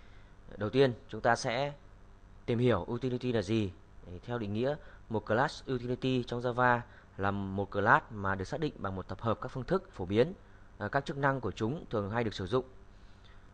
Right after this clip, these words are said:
Có lớp tiện ích thì được nằm trong gói Java chấm util của Java. Như trong hình minh họa các bạn, à, đang theo dõi trên màn hình, có rất nhiều các cái utility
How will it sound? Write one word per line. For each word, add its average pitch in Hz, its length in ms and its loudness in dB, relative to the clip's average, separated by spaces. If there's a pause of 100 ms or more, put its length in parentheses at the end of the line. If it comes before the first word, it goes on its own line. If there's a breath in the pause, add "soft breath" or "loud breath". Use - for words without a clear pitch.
Có 120 120 -2
lớp 160 140 8
tiện 131 120 0
ích 180 280 2
thì 113 80 -6
được 107 160 0
nằm 104 180 2
trong 120 200 -2
gói 107 180 2
Java 120 460 0
chấm 110 180 -4
util 131 280 0 (100)
của 90 100 -4
Java. 117 380 6 (640 loud breath)
Như 123 60 -4
trong 131 180 0
hình 113 120 0
minh 117 120 -2
họa 123 280 6 (100)
các 127 120 -4
bạn, 123 240 4
à, 101 100 0
đang 113 140 0
theo 120 140 -2
dõi 110 140 2
trên 127 100 -4
màn 110 120 0
hình, 107 220 0 (360 loud breath)
có 98 120 -2
rất 170 120 0
nhiều 127 240 4
các 139 160 2
cái 143 160 -2
utility 127 600 -4